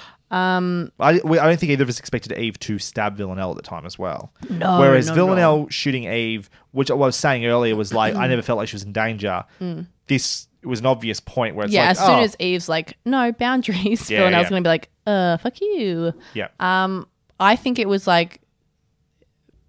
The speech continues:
Speaker 1: made, it made sense for that to happen.
Speaker 2: Totally, yeah.
Speaker 1: And I think, like, it was like, "Okay, that, well, yeah, that was the journey we were <laughs> going on." Um, so, yeah, I think it's a great place to end it, and I think it's gonna be a good jumping off point for next season.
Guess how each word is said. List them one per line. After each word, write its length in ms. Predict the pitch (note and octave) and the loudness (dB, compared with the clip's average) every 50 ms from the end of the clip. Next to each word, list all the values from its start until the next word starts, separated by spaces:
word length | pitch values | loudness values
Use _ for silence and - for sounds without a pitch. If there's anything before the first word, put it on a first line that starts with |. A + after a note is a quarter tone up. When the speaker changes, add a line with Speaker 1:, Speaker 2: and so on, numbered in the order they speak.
| _ _ _ - | _ _ _ -6
Speaker 1:
made, 460 | - F#3+ F#3 F3+ F3+ F#3 F#3 F3+ - _ - | -2 2 4 4 4 4 2 0 -4 _ 0
it 180 | F3+ F#3+ F3+ | 0 2 2
made 300 | F3+ F3+ F3+ F3+ F3+ F3 | 2 2 2 2 2 0
sense 300 | - - E3+ E3+ D3+ - | -2 -4 -4 -4 -4 -8
for 100 | - F3 | -8 -4
that 200 | E3 D3+ - - | -4 -4 -4 -4
to 80 | - E3 | -8 -6
happen. 320 | D#3+ D3+ C#3+ - - C#3+ | -6 -6 -6 -6 -2 2
Speaker 2:
Totally, 320 | D#3 F3+ F3+ C3+ G#2+ F#2 F#2+ | 4 4 4 4 2 -4 -4
yeah. 240 | G#2+ A#2 A2 G2 - - | -2 -2 -2 -2 -2 0
Speaker 1:
And 120 | F3 E3+ | 0 2
I 80 | E3+ F3 | 2 2
think, 400 | E3+ - F3+ E3+ E3+ F3 - F#3+ | 0 0 -2 -4 -4 -6 -8 -6
like, 480 | F#3+ D#3+ D3 C3+ E3 - - - - - | -2 0 0 0 -2 -4 -8 -16 -20 -20
it 60 | _ _ _ _ _ | _ _ _ _ _
was 120 | - F3+ F#3 | -6 -2 -2
like, 120 | F3 - | 0 0
"Okay, 220 | A3+ - A3+ G3 F#3+ | 0 2 4 4 4
that, 160 | G3 - - | 4 2 2
well, 140 | G#3+ G#3+ A3 | 0 0 2
yeah, 200 | G#3 A3 B3 B3+ | 4 4 4 4
that 160 | G#3 F3+ - | 4 2 0
was 180 | F3+ F#3 F3+ - | 0 -2 -6 -6
the 120 | - F#3 | -6 -6
journey 360 | F3 - F3 E3+ E3+ E3+ E3+ E3 | -4 0 0 0 2 0 0 0
we 120 | E3 E3 | 0 0
were 140 | D#3+ E3 D#3+ - _ _ - F3+ | -2 -2 -4 -6 _ _ -16 -16
<laughs> 200 | - - _ - | -16 -16 _ -2
going 440 | - A3+ F#3+ F3 F3+ F#3+ F3+ E3+ | 2 4 4 6 6 4 2 2
on." 360 | D#3+ D3 D3 D#3+ F3+ F#3+ G#3 - _ - _ _ _ _ _ - | 0 0 -2 -2 -2 -4 -6 -8 _ -20 _ _ _ _ _ -6
Um, 400 | - E3+ F3 F3 F3 F3+ F3+ - - | -2 0 0 0 0 0 -2 -4 -4
so, 120 | - G3+ | -2 -2
yeah, 200 | G3+ G3+ F3+ C#3 | 2 2 4 4
I 60 | F3 | 2
think 160 | E3+ G#3 G3 F#3+ | 2 2 0 0
it's 120 | - G3 | 0 -2
a 40 | F#3 | -4
great 380 | F3 F3+ F3 E3+ E3+ E3 - | -4 0 2 2 2 0 0
place 340 | - - F#3 F#3 F#3 - - - | -2 0 0 0 0 -2 -6 -6
to 260 | - - - - - | -6 -6 -6 -6 -6
end 260 | D#3 D3+ E3 D#3+ F3 | -4 -4 -4 -2 -2
it, 160 | G#3 A#3 - | -2 -2 0
and 100 | - F3+ | 0 0
I 140 | E3+ E3 F3 | 0 0 0
think 220 | F3 - E3 E3 | -2 -4 -4 -4
it's 160 | D#3 D#3 - - | -4 -6 -6 -6
gonna 340 | - E3 D#3+ E3 D#3+ D#3 | -6 -6 -4 -4 -6 -6
be 160 | - - D#3+ D#3+ | -6 -6 -8 -8
a 40 | |
good 360 | D#3+ - D#3+ D#3+ D#3+ F3 F3+ - | -6 -6 -6 -6 -8 -8 -12 -8
jumping 360 | - D#3 C#3+ D#3+ - E3 D#3 | -6 -6 -4 -4 -4 -6 -6
off 160 | D3+ D#3 - - | -6 -8 -10 -10
point 260 | - D#3 D3+ - - | -12 -10 -10 -12 -12
for 140 | - - E3 | -10 -8 -8
next 380 | D#3+ D#3+ D#3 D#3 D3 - - | -6 -6 -6 -6 -8 -10 -10
season. 520 | - - - - C#4 D#4 D#4 E4+ F#4 F#4+ | -8 -8 -6 -6 -6 -6 -6 -6 -6 -8